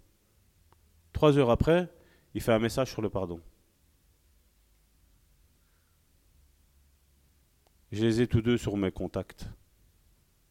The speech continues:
On sait tout voir sur Facebook. C'est malheureux, hein. Et vous vous rappelez Jésus, qu'est-ce qu'il a dit concernant les pharisiens ?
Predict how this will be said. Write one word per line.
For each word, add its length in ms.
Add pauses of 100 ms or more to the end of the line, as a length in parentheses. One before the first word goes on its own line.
(360)
On 20
sait 160
tout 120
voir 240
sur 140
Facebook. 540 (4000)
C'est 160
malheureux, 460
hein. 40 (1800)
Et 40
vous 60
vous 60
rappelez 220
Jésus, 260
qu'est-ce 160
qu'il 140
a 60
dit 200 (840)
concernant 320
les 60
pharisiens ? 440